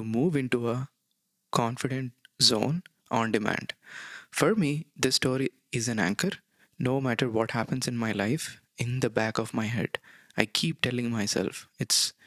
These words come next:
not complicated, it's simple." ఒక ఫోర్ థింగ్స్ చూసుకో చాలు, హ్యాపీగా ఉండొచ్చు అనే కాన్ఫిడెన్స్ నాకు వస్తుందన్నమాట. నెంబర్ వన్,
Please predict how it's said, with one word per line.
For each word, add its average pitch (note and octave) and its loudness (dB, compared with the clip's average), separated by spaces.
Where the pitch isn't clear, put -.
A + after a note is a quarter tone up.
not A2+ -2
complicated, C3 -4
it's - -2
simple." A#2 -4
ఒక - 2
ఫోర్ - 0
థింగ్స్ C#3+ 0
చూసుకో B2 0
చాలు, C3 -2
హ్యాపీగా B2+ 0
ఉండొచ్చు A#2 0
అనే A#2 0
కాన్ఫిడెన్స్ A#2 0
నాకు A2+ 2
వస్తుందన్నమాట. G2+ -2
నెంబర్ E3 2
వన్, C3 0